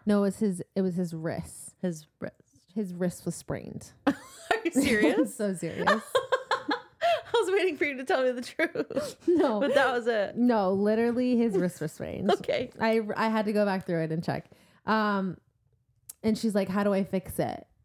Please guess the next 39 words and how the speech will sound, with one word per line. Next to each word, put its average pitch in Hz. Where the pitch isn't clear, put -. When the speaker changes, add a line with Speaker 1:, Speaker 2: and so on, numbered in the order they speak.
Speaker 1:
And 190
he's 175
like, 175
"Bandage 170
it." 131
So 185
she 180
bandages 170
it. 170
And 214
this 262
one's, 320
this 240
Moore 226
decides 208
to 202
walk 165
in 165
and 160
just 160
completely 156
shut, -
like, 151
throw 165
ice 165
cold 165
water 156
on 156
the 151
simmer. 151
But, -
Speaker 2:
<laughs> -
Speaker 1:
um, 180
she -
walks 247
in 185
and 196
he's 202
like, 175